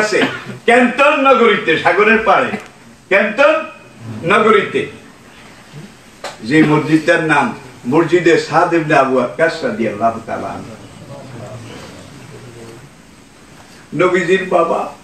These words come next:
বনু নাজ্জার গোত্রের মা আমেনার চাচাতো ভাই, তাইলে হুজুরের মামা, চাচাতো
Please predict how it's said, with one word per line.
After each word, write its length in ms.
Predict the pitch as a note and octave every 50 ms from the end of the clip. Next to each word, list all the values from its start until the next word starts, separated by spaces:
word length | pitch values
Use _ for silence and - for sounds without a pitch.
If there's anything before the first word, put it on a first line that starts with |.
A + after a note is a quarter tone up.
| - - - B2+ B2+ C3 C3 B2+ - - - - - - - - - - - - - - - - - - - - - - - - - - - - - - - - - - - - - C3+
বনু 220 | D#3 F3+ F#3 G3 G3 G3
নাজ্জার 460 | A#3 G3+ F#3+ - D#3 F3+ G#3+ A#3 B3 G#3 G#3
গোত্রের 420 | A3 A3 G#3+ - - G3 F#3 - C3 - - - - - - - - - - - - - - - - - - - - - - - - - - - - - - - B2+ D#3 F#3
মা 160 | G3 G#3 A#3 B3 B3 B3 A#3+ A3+ A3+
আমেনার 440 | A#3+ A#3 A3 G#3+ G#3+ G#3 G3+ G3 - B3 - - - - - - A3+ A3+ - F3 E3 D3 C#3 - - - - - - - - - - _ - - - - - - - -
চাচাতো 400 | - C3+ C#3 C#3+ C3 A#2+ - C#3 B2 A#2+
ভাই, 160 | A#2 G#2 - B2 - C#3+ - - - - - - - - - - - - - C3 - - - - - - - - - - C#3+ C3 B2+ - - - - - - - - -
তাইলে 220 | - B2+ C3 C3+ C#3 C3
হুজুরের 360 | B2+ B2 C3+ D3+ D#3 F3 G3+ G3 - - - B2 - D3+ D#3 - - - - - - - B2 A#2+ A#2+ A#2+ A#2+
মামা, 240 | A#2 G#2 G2 G2 G#2 - - - - - - - - - - - - - - - - - - - -
চাচাতো 360 | - E3+ E3 E3+ E3 D#3 D#3+